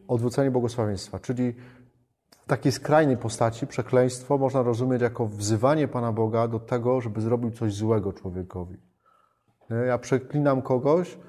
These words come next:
czyli życzę komuś czegoś, nie błogosławię, tylko złorzeczę mu.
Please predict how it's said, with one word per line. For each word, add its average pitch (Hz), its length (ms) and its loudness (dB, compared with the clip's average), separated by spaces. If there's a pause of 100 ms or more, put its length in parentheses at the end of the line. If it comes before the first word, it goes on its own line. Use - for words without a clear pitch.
(140)
czyli 123 260 0
życzę 139 300 2
komuś 127 440 -2
czegoś, 113 500 -4
nie 135 180 2
błogosławię, 123 880 2 (340)
tylko 131 480 2
złorzeczę 123 580 4
mu. 98 260 -6